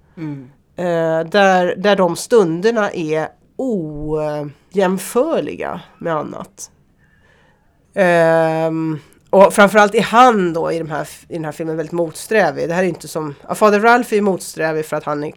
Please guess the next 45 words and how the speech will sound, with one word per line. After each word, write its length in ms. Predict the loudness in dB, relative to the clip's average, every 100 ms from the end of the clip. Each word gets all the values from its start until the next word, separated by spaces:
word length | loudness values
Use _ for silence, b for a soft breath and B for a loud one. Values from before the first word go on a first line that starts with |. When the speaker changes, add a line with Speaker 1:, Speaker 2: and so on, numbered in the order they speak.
| _
Speaker 2:
präst. 580 | -6 -4 -6 -12 -16 -20 _ -14
Speaker 1:
Mm. 260 | -12 -10 -4
Speaker 2:
Annars 240 | -2 -2
skulle 140 | 0 -2
han 100 | 0
ju 60 |
vilja 360 | -2 -4 -2 -4
det 60 |
här. 260 | -6 -8 -10 -10
Speaker 1:
Ja. 320 | -8 -8 -8 -10
Speaker 2:
Men 220 | -2 0
han, 540 | 2 2 2 0 -6 -12 -4
Dennis 440 | 0 0 0 -4
Finchatan 600 | -6 -4 -2 -4 -6 -8
och 160 | -6 -6
Robert 260 | -6 -8 -4
Redford, 340 | -4 -4 -8
han 140 | -6
är 60 | -4
motsträvig 560 | -4 -4 -6 -4 -4 -4
för 100 | -8
att 80 |
han 160 | -8 -8
vill 100 | -6
ha 80 | -6
oberoende, 600 | -6 -2 0 0 -2 -8
som 140 | -12
det 60 | -12
heter. 240 | -12 -10
Och 60 | -10
sen 120 | -8
så 80 | -8
inser 280 | -8 -6 -10
han 100 | -12
på 80 | -12
slutet 380 | -12 -12 -12
att 120 | -14 -12
det 80 |
kanske 340 | -12 -14 -12 -14
han 120 | -14
inte 200 | -16 -12
egentligen 340 | -10 -10 -10
vill. 280 | -6 -6 -6
För 120 | -8
att, 200 | -12 -12